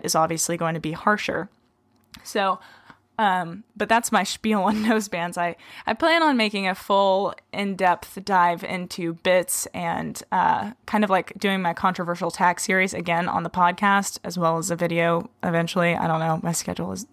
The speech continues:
ridiculous. But, um, anyway, that's that tidbit. But I would start with this without the noseband, so you just don't have one more thing to deal with. And then you can, if you wanna ride in a noseband, you can work back up to, um, like,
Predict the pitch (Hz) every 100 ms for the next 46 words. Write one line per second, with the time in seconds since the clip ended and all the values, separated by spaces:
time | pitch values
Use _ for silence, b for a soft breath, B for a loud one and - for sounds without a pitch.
0 | - 175 165 170 180 196 B B B B
1 | - 185 - - 190 170 156 185 B B
2 | B B 247 185 165 180 - 202 202 -
3 | 196 175 - 202 180 175 147 _ 190 170
4 | 190 190 190 - - - 202 208 - -
5 | 190 - 175 233 185 180 - B B 185
6 | - 208 214 247 262 277 277 233 202 220
7 | - 202 196 185 180 180 170 170 190 170
8 | 175 - 143 - 170 190 202 190 214 190
9 | - 196 208 202 208 190 175 180 175 170
10 | 170 170 165 - 190 180 170 170 - 170
11 | - - 170 165 - - - 160 127 233
12 | - _ 190 165